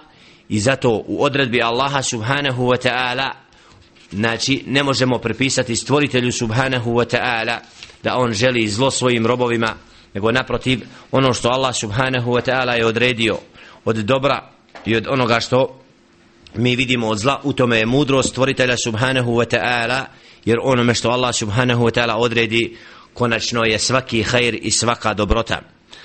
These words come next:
A znači, znamo da sve što se događa ne može se dogoditi bez Allahove odredbe. Zato po pitanju vjerovanja u Allahovu odredbu, a kada wa qadar, moramo razumjeti da kod ahlu sunnata wal džema'a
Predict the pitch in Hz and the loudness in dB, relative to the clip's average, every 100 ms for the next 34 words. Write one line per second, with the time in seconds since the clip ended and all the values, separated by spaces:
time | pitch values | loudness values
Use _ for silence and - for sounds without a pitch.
0 | - - 98 107 107 98 120 131 139 - | -18 -8 -4 -2 -2 0 0 0 -4 -4
1 | 101 - 131 - 104 113 117 117 110 117 | -4 -2 -2 -2 -2 0 2 0 0 -2
2 | - 113 127 113 107 98 104 113 104 107 | 0 0 2 2 0 0 2 0 0 0
3 | 95 113 - - 107 110 110 110 110 107 | 2 0 -2 -2 0 0 0 -2 0 -2
4 | 98 92 80 69 - - - - 113 117 | -2 -2 -4 -8 -16 -8 -4 -2 -2 -2
5 | 135 131 127 135 127 117 110 110 120 110 | 0 2 2 2 2 0 0 0 0 -2
6 | 107 120 110 98 113 113 - 98 120 110 | -2 0 0 -2 -4 -6 -10 -4 -2 0
7 | 101 98 123 120 147 - - _ - - | 0 -2 -2 -2 -2 -6 -20 _ -20 -20
8 | - - - 127 123 123 123 123 135 120 | -20 -8 0 0 0 0 0 0 0 0
9 | 151 143 - - _ _ _ - - _ | -2 -4 -8 -20 _ _ _ -20 -20 _
10 | - 95 110 123 127 120 120 113 131 120 | -8 -4 0 0 0 -2 -2 0 2 2
11 | 117 117 107 110 117 117 127 | 2 0 2 0 0 0 -2